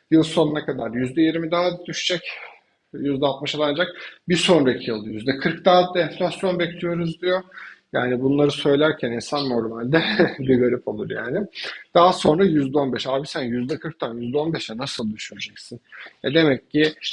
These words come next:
e, bu da şöyle bir şey yapmamız gerekiyor. Küresel piyasalarda faiz indirimleri gerçekleşecek arkadaşlar. Dolar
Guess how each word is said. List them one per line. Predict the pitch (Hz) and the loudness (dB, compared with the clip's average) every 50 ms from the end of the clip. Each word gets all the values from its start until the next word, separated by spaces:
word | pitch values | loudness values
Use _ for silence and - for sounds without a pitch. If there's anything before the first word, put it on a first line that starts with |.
| - - - | -8 -4 0
e, | 127 127 127 127 123 123 127 131 131 131 127 139 | 2 4 4 4 4 2 2 2 0 0 0 0
bu | 151 147 | 2 4
da | 147 160 170 156 | 4 4 4 4
şöyle | 151 - - 165 151 151 147 139 123 | 0 0 2 4 4 4 4 2 0
bir | 123 110 - - - - | -2 -4 -6 -10 -14 -12
şey | - - - 131 117 | -12 -8 -6 -4 -4
yapmamız | 113 117 113 - - 117 117 113 110 113 | -4 -4 -6 -8 -10 -10 -10 -8 -8 -8
gerekiyor. | 117 113 110 113 - - 180 160 170 | -8 -8 -8 -6 -4 -2 -2 -2 0
Küresel | - - 165 147 131 - - 156 147 | 0 2 2 2 2 2 2 0 0
piyasalarda | 139 _ - 127 113 - - 113 113 117 110 107 110 110 - - | 0 _ -4 -2 -2 -2 -4 -6 -8 -8 -8 -8 -6 -4 -2 0
faiz | 139 139 143 151 160 156 147 147 | 2 2 4 4 2 2 0 0
indirimleri | 131 123 117 117 120 120 113 120 127 143 | -2 -2 -2 -2 -4 -4 -4 -2 0 0
gerçekleşecek | 139 139 127 117 101 - 123 110 - - - - - 120 120 120 - - | 2 2 0 0 -2 -6 -10 -10 -10 -14 -18 -14 -10 -8 -8 -8 -6 -6
arkadaşlar. | 120 117 113 - 120 117 123 - - - - 196 196 - - - - - - - - _ - | -8 -8 -8 -8 -8 -8 -8 -8 -6 -4 -4 -4 -4 -6 -12 -20 -20 -18 -20 -20 -20 _ 2
Dolar | - 185 175 165 135 127 | 4 6 6 6 4 4